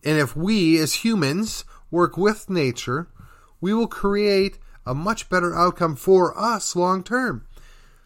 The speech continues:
I don't know that Henry Ford or Thomas Edison got that. David Muir might have got it.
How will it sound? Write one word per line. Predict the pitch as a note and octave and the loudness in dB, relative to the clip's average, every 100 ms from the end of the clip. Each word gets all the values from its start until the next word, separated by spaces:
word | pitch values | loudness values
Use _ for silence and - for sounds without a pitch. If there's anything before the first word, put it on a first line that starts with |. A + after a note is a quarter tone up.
| _ _ _ _ _ _ _ _ _ _ _ _ _ _ _ _ _ _ _ _ _ _ _ _ _ _ _ - | _ _ _ _ _ _ _ _ _ _ _ _ _ _ _ _ _ _ _ _ _ _ _ _ _ _ _ 2
I | A#3 | 4
don't | C#4+ B3+ D#3 | 4 2 4
know | F3+ G3 | 4 6
that | F3+ | 4
Henry | C3+ E3+ E3+ E3 | 0 -2 0 -2
Ford | - C#3 D3 C#3 | -2 -2 0 0
or | |
Thomas | A#2 C3 C3+ C3+ B2 | -4 -4 -4 -4 -4
Edison | B2+ B2+ A#2 G#2+ | -6 -6 -6 -6
got | G#2+ A2+ A2+ | -6 -8 -10
that. | - - - _ _ - - - - - - _ _ _ - | -16 -20 -20 _ _ -20 -20 -20 -20 -20 -20 _ _ _ -4
David | C#3+ D3 B2 | 0 0 0
Muir | A#2+ C#3+ F#3 | 0 2 4
might | A#2+ G#2+ | 2 -2
have | G2+ | -6
got | - G2+ G#2+ | -12 -12 -10
it. | E3+ | -12